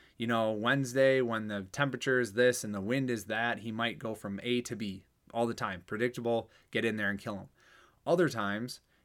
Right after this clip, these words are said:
you know, you might have even a smaller deer that's, like, just a nice eight point that you're like, "Dude, that's a cool buck. He's younger. He might be more predictable, might be a little bit dumber. I'll go after that buck." And then he becomes very unpredictable,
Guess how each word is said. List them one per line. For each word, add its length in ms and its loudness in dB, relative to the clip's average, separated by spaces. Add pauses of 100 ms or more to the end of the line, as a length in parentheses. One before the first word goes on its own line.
you 80 -4
know, 120 2
you 120 2
might 220 0
have 180 2
even 220 -2
a 40 -4
smaller 400 0
deer 280 -4
that's, 320 -4
like, 160 -4
just 200 -8
a 60 -4
nice 360 -2
eight 220 -4
point 300 -6
that 140 -6
you're 160 -8
like, 260 -8
"Dude, 180 0
that's 200 0
a 60 -6
cool 260 -4
buck. 260 -2
He's 260 -8
younger. 400 2
He 240 -6
might 300 -8
be 140 -6
more 180 -6
predictable, 640 0
might 200 -6
be 80 -8
a 60 -4
little 180 -6
bit 160 -8
dumber. 400 -2
I'll 180 0
go 140 -2
after 240 -4
that 200 -2
buck." 260 -14 (400)
And 160 -4
then 120 0
he 240 -2
becomes 400 -6
very 360 0
unpredictable, 800 -6